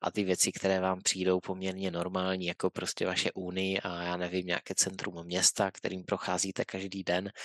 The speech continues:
pro ně můžou být jako velice zajímavé a poutavé, takže, takže když provedete jeden druhého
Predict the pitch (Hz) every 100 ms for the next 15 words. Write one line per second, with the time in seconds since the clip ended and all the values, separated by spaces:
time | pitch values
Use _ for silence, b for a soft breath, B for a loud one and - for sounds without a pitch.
0 | B B - 95 92 95 92 92 90 92
1 | 95 - - - 95 90 92 92 92 -
2 | 95 90 - 92 92 101 107 101 101 -
3 | - 98 - 104 104 101 - B B -
4 | 95 - - 101 95 95 98 95 101 98
5 | 92 _ _ _ - 101 98 - 101 98
6 | 101 - 101 101 98 101 98 98 95 101